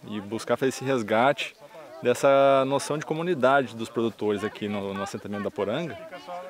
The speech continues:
porque andando aqui, visitando os produtores, a gente viu que eles têm a me-, o mesmo problema, digamos assim, que é a falta de mão de obra.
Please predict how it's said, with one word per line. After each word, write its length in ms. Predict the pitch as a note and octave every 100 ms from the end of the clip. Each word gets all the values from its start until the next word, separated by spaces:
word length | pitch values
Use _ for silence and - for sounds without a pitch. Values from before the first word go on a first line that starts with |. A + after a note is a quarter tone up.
| - -
porque 440 | D#3 D#3 C3+ A#2+ B2
andando 460 | C#3+ C3+ D3 F#3+
aqui, 320 | E3 - C#3+ B2+
visitando 420 | A#2 A#2 - D#3+
os 80 | -
produtores, 680 | B2+ A2 - D#3 E3 A2
a 60 | A#2
gente 240 | B2+ C#3 C#3
viu 200 | C3+ D#3
que 100 | E3
eles 160 | D3+
têm 160 | - D#3+
a 60 |
me-, 220 | D#3+ D3+ -
o 80 | D3+
mesmo 600 | D#3+ F#3 G#3 G3 F#3 F3
problema, 440 | F#3 D#3+ D#3+ D#3+ C3+
digamos 260 | C3 B2+
assim, 240 | A#2+ C3 C3+
que 180 | -
é 60 | D3
a 60 | D3
falta 320 | C#3 C#3 D3+
de 80 | D#3+
mão 180 | D3+
de 100 | E3+
obra. 340 | F#3 D3 G2